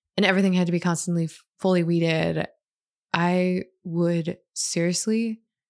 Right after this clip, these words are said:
have missed, like, if that plan from January had actually come out, like, I actually think that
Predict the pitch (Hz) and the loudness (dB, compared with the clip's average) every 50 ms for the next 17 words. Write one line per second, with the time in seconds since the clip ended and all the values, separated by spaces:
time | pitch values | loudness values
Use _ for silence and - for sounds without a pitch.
0 | _ _ _ - - 175 170 165 165 165 175 175 165 - - - - - - - | _ _ _ -4 -4 -2 -2 0 0 0 0 0 0 -2 -4 -6 -8 -10 -12 -18
1 | _ _ _ _ _ _ _ _ _ _ _ - - 180 180 - - 180 175 - | _ _ _ _ _ _ _ _ _ _ _ -2 -2 -2 -2 -2 -4 -2 0 0
2 | 180 - - - - 185 160 160 - - - - 170 170 165 170 - - - - | 0 -2 -2 0 0 0 0 -2 -4 -8 -6 -2 -2 0 0 0 -2 -2 -6 -8
3 | - - - - - 170 165 - _ _ - - 175 170 - - - 175 165 156 | -8 -10 -8 -4 -4 -4 -4 -6 _ _ -4 -2 -2 -2 -2 -6 -6 -6 -6 -6
4 | 143 - - - - 170 165 - - - _ _ _ - - 170 156 - - - | -8 -8 -10 -8 -6 -4 -4 -4 -6 -8 _ _ _ -6 -4 -4 -4 -6 -10 -20
5 | - - - _ _ _ _ _ _ - 175 175 175 175 170 - - 190 190 180 | -20 -20 -20 _ _ _ _ _ _ -2 0 0 0 0 -2 -2 0 0 0 0
6 | 180 170 - 170 170 170 - - - 165 156 151 - - _ | 0 0 -2 -2 -4 -4 -6 -6 -4 -2 -2 -2 -4 -6 _